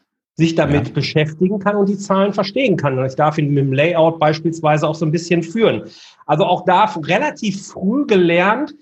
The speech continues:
Speaker 1: ähm, einen Ungeübten im Bereich Zahlen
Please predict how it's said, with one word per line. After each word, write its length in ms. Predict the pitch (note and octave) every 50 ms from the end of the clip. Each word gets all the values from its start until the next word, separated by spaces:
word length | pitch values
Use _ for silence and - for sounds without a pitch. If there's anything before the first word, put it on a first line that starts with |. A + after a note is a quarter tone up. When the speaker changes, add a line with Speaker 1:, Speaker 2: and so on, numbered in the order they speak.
| _ _ _ _ _ _ _ _ _
Speaker 1:
ähm, 640 | F3+ F3+ F3+ F#3 F#3 F#3+ F#3+ F#3+ G3 G3 G3 G3 F#3+ - _ _ _ _ _
einen 420 | - D3 D#3+ E3+ E3+ E3+ F3+ - - -
Ungeübten 1200 | A3 C4 E4+ F#4+ F4 E4+ B3 G3 F3 - - - G3+ F#3 F3 F3 F#3 - - - F#3+ G#3 B3 C4+
im 180 | G3 F#3 F3+
Bereich 540 | E3 D#3+ C3+ C#3+ C#3+ C#3 C#3 C3+ - - -
Zahlen 1040 | - - - - - G3+ G#3+ A3+ A#3+ B3 A#3 F3+ D#3+ E3+ F#3+ A3 C4 D4+ D4+ C4+